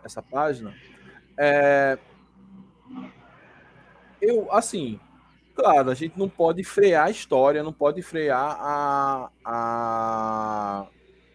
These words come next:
os bons resultados. Acho que o,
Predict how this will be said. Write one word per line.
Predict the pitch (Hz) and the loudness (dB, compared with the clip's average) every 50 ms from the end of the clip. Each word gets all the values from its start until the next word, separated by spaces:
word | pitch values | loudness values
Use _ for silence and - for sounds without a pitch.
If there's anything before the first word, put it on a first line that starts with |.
| _ - _ _ _ _ _ _ _ _ _ _ _ _ - - | _ -20 _ _ _ _ _ _ _ _ _ _ _ _ -20 -10
os | 139 147 147 120 | -8 -6 -6 -8
bons | 123 131 147 156 165 175 185 190 196 - - | -6 -2 0 2 2 2 0 -2 -4 -4 -2
resultados. | 190 180 180 208 214 - - 139 120 110 - 254 | -2 -2 -2 -2 -4 0 4 4 4 4 2 -2
Acho | 285 - - - | -8 -8 -8 -6
que | 156 143 143 143 151 151 _ _ _ _ _ _ _ _ _ _ _ _ - | -4 -2 -2 -2 -4 -6 _ _ _ _ _ _ _ _ _ _ _ _ -8
o, | 127 127 | -8 -6